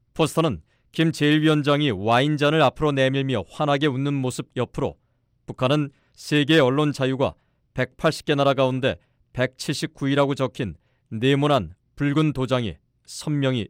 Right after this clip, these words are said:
찍혀 있습니다. 김정은 제일 위원장 외에 블라디미르 푸틴 러시아 대통령과 시진핑 중국 국가주석,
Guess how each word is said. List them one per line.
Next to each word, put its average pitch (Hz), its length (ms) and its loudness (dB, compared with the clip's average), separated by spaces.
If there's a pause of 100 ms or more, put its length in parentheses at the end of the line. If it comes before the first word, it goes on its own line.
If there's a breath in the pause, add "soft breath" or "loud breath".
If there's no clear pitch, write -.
찍혀 - 260 -8
있습니다. 90 440 -12 (1000)
김정은 160 400 4
제일 160 220 2
위원장 156 360 4
외에 143 240 2
블라디미르 151 460 0
푸틴 156 300 -4
러시아 139 280 0
대통령과 127 680 -4 (360)
시진핑 147 520 -2
중국 147 280 -4
국가주석, 123 560 -4